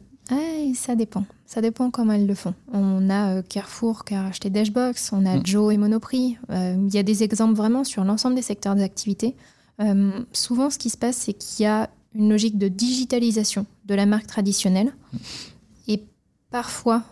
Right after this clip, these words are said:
Speaker 1: il y a cette aspiration complètement de la marque, euh, finalement, D N V B pour révolutionner le
Speaker 2: Ouais.
Speaker 1: service initial.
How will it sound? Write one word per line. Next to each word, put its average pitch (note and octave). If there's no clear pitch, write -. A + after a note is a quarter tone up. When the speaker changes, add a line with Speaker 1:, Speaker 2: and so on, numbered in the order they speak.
Speaker 1:
il G3
y F#3
a F#3
cette -
aspiration G#3
complètement F#3+
de F#3
la F3+
marque, F#3
euh, F3
finalement, F#3
D F#3
N F#3
V F3+
B G3
pour F#3
révolutionner F#3
le F#3+
Speaker 2:
Ouais. D3+
Speaker 1:
service G3
initial. G#3